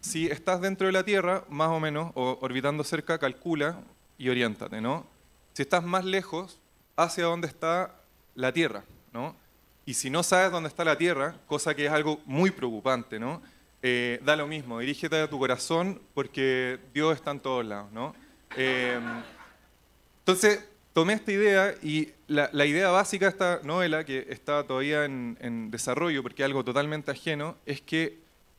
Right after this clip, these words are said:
en una tripulación de seres que nunca pasaron por la adolescencia, porque son como niños perfectos, hay niños de doce años que son perfectos, ¿no? Y que coleccionan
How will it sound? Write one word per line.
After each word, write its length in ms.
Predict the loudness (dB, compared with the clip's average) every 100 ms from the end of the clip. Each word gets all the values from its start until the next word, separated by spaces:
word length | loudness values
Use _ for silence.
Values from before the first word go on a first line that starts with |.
| _ _
en 160 | -2 0
una 200 | 0 0
tripulación 840 | 0 0 0 0 0 0 -2 -8 -14 -2
de 220 | 0 0
seres 320 | -2 0 -2
que 240 | -2 -4 -2
nunca 340 | -4 -2 -2
pasaron 340 | -2 -4 -6 -4
por 240 | -2 0
la 100 | 0
adolescencia, 760 | 0 -2 -2 -2 -2 -4 -6 -8 -18 _ _ _
porque 220 | -14 -12
son 180 | -10 -10
como 240 | -6 -4 -2
niños 280 | 0 -2 -6
perfectos, 600 | -10 -4 -4 -4 -8 -6
hay 100 | -6
niños 280 | -6 -6 -4
de 60 | -4
doce 260 | -2 0
años 200 | 0 -2
que 80 | -6
son 120 | -10 -8
perfectos, 540 | -10 -4 -6 -6 -12
¿no? 200 | -8 -8
Y 80 | -6
que 120 | -8
coleccionan 480 | -8 -10 -10 -14